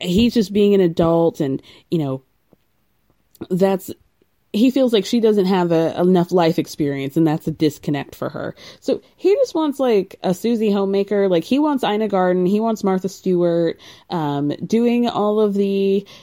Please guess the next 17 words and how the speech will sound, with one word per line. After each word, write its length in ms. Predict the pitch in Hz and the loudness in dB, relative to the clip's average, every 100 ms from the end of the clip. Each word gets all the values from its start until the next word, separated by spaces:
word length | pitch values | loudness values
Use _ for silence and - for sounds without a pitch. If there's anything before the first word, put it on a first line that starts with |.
| - _ - - | -20 _ -20 -12
you 120 | - | -2
know, 80 | 175 | -2
putting 220 | - 262 | 2 2
the 60 | 240 | 2
doilies 440 | 214 214 214 214 | 2 4 4 2
on 360 | 196 196 190 190 | 0 -2 -2 -2
the 160 | 190 190 | -4 -4
table 460 | 196 196 185 185 | 2 2 2 0
so 180 | 180 180 | 0 0
that 180 | 165 156 | 0 0
nobody 520 | 185 180 185 185 185 | 0 2 2 0 0
gets 200 | - 170 | 0 0
rings 360 | 170 170 180 175 | 0 2 2 2
on 100 | 170 | 0
the 80 | 165 | -2
table, 560 | 180 165 165 156 156 - | 0 0 2 2 0 -2
and 440 | 156 147 143 147 | -6 -4 -2 -4